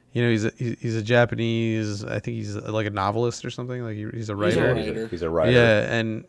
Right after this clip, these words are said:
Speaker 1: he, you know, he comes up with this idea of, like, suburban America, and, you know,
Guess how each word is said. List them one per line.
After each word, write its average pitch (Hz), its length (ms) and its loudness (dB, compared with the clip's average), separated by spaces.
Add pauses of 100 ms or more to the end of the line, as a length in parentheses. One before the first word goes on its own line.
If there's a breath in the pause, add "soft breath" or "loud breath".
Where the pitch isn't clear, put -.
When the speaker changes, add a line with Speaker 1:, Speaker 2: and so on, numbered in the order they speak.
Speaker 1:
he, 135 240 -6
you 143 120 -6
know, 113 360 -4
he 127 100 -6
comes 123 220 -2
up 123 80 0
with 110 80 -6
this 107 160 -4
idea 113 420 2
of, 110 100 0
like, 104 120 -2
suburban 107 460 -2
America, 104 600 -4 (200)
and, 101 560 -10
you 147 160 0
know, 110 240 2